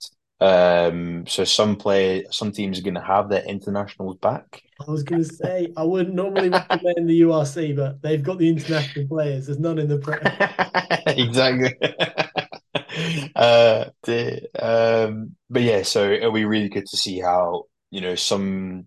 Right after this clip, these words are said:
Speaker 1: teams, you know, integrate those international players back, or, like, the Stormers, for example, you know, how do they go without a lot of their Springboks in there still? So,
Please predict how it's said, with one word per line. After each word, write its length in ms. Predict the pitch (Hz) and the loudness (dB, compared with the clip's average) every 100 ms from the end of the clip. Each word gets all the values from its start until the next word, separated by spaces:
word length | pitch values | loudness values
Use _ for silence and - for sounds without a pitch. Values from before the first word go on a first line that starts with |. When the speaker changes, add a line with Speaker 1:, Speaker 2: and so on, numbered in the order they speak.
| - | -12
Speaker 1:
teams, 400 | - 95 92 87 | -8 -6 -6 -6
you 120 | 90 | -4
know, 60 | 92 110 | -6 -4
integrate 520 | 98 85 - 101 82 | -6 -6 -4 -2 -2
those 180 | 90 90 | -2 -4
international 440 | 90 95 87 - | -4 -2 -4 0
players 240 | 95 90 87 | 0 0 2
back, 420 | 110 117 - - | 2 2 0 -2
or, 260 | 92 90 - - _ _ _ - | -2 -2 -8 -20 _ _ _ -6
like, 160 | - | -4
the 80 | 90 | -2
Stormers, 560 | - - 110 110 101 87 | -4 0 0 2 0 0
for 160 | 95 | -2
example, 640 | 90 90 90 87 92 90 85 | -2 -2 -4 -4 -6 -6 -8
you 140 | - | -10
know, 100 | 90 | -6
how 240 | 87 92 95 | 2 4 4
do 120 | 92 | 2
they 220 | 92 90 | 0 0
go 520 | 90 92 90 87 95 _ _ - | 0 2 2 0 -6 _ _ -8
without 380 | 92 92 92 87 | -2 0 0 0
a 40 | |
lot 200 | 90 87 | -4 -6
of 80 | - | -6
their 160 | 87 | -6
Springboks 600 | 85 - 92 85 - - - | -4 -6 -6 -6 -8 -8 -8
in 240 | 98 92 | -6 -4
there 180 | 82 80 | -6 -6
still? 320 | - 92 92 | -8 -6 -4
So, 300 | - 85 | -2 0